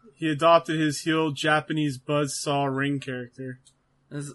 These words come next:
Speaker 2: awesome. This is such a badass name. Tajiri should have been a world champion at some point, damn it.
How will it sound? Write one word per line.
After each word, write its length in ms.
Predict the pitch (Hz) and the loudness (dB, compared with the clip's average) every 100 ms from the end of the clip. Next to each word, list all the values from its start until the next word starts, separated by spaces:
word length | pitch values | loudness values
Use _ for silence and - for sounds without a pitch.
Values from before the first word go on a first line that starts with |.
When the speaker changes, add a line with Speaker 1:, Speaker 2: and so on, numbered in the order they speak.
| - | -10
Speaker 2:
awesome. 560 | 113 117 117 127 110 | -4 -4 -4 -8 -10
This 180 | 143 170 | -10 -12
is 100 | 180 | -12
such 100 | 127 | -14
a 20 | |
badass 600 | - 110 113 110 110 107 | -10 -4 -4 -4 -6 -10
name. 240 | 120 113 113 - - _ | -14 -14 -14 -18 -20 _
Tajiri 420 | - 226 392 330 | -10 -2 0 2
should 160 | 277 233 | 0 2
have 80 | 208 | 2
been 80 | 170 | 2
a 80 | |
world 220 | 160 151 151 | 2 0 -2
champion 460 | - 147 147 135 | -4 -2 -2 -4
at 120 | 123 | -6
some 200 | - 131 | -4 -6
point, 320 | 123 135 123 127 | -4 -6 -6 -4
damn 260 | 139 135 | -4 -2
it. 240 | 135 131 | -2 -4